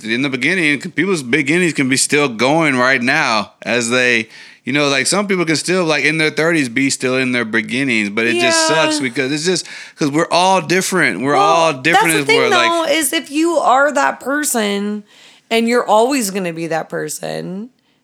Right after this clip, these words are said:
Speaker 2: then you're gonna find a person who loves who you are.
Speaker 1: Oh. No, you, you're absolutely right. Like
Speaker 2: Right. Like, you know, so stop.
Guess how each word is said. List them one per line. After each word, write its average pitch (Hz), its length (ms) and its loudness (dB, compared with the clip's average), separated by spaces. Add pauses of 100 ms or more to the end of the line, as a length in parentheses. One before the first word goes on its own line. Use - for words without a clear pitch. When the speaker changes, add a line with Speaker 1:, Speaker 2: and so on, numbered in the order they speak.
Speaker 2:
then 277 120 2
you're 302 120 0
gonna 320 220 0
find 269 380 2
a 247 60 -2
person 233 680 -2
who 220 200 -4
loves 208 440 0
who 208 100 -2
you 214 240 0
are. 208 500 2 (200)
Speaker 1:
Oh. 359 320 -2 (1600)
No, 175 160 -2
you, 135 240 0
you're 151 260 -2 (200)
absolutely 156 720 0
right. 185 520 0
Like 147 220 2
Speaker 2:
Right. 185 460 2
Like, 226 580 0
you 262 180 0
know, 262 340 2
so 262 380 0 (120)
stop. - 580 0